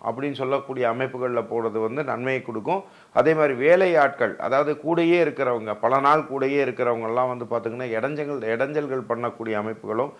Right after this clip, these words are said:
அவங்கள கொஞ்சம் கண்ணும் கருத்துமா பாத்துக்கிறதும், என்ன செய்றாங்க, பண்றாங்கன்றதை பாத்துக்கிறதும், கோ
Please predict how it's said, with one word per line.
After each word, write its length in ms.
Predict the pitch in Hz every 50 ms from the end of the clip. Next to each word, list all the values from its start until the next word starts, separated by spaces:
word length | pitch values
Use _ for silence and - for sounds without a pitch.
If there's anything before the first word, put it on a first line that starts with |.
| - - - _ -
அவங்கள 320 | - 139 135 135 135 127
கொஞ்சம் 200 | 117 127 117 120
கண்ணும் 340 | - - 123 143 156 156 147
கருத்துமா 380 | 135 135 113 - 135 135 135 135 117
பாத்துக்கிறதும், 520 | 123 120 120 - 113 117 113 110 117 117
என்ன 200 | 110 113 127 135 131 -
செய்றாங்க, 460 | 127 123 127 120 117 113 113 113 110 104
பண்றாங்கன்றதை 720 | 110 113 117 110 117 120 117 113 113 113 107 113 110 113 101 107
பாத்துக்கிறதும், 540 | 107 110 107 107 101 107 104 110 127 127 - -
கோ 160 | 139 160